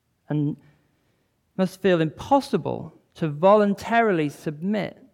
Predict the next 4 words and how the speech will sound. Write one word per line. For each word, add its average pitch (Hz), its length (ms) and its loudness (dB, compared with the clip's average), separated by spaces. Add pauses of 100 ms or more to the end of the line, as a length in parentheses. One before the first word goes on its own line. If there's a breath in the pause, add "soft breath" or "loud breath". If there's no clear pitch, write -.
(120)
to 156 80 -10
his 139 240 -6
leadership. 147 580 -8 (1700)
Now, 175 360 4